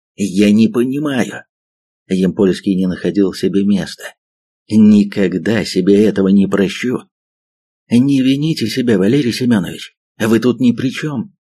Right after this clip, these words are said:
просто роковая случайность. Пули могли пролететь мимо или попасть в меня или в Вику, но вышло так, как вышло".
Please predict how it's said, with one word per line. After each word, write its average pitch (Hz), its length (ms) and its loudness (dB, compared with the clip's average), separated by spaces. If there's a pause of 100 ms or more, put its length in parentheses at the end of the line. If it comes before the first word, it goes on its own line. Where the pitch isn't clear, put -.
просто 147 400 0
роковая 110 440 0
случайность. 120 720 -6 (440)
Пули 123 680 2
могли 117 440 0
пролететь 110 580 0
мимо 120 340 2
или 101 160 4
попасть 107 560 -6
в 101 180 0
меня 104 460 4
или 104 220 4
в 90 100 0
Вику, 127 460 -2 (280)
но 117 220 2
вышло 113 380 0
так, 127 300 -8
как 101 180 -6
вышло". 104 440 -6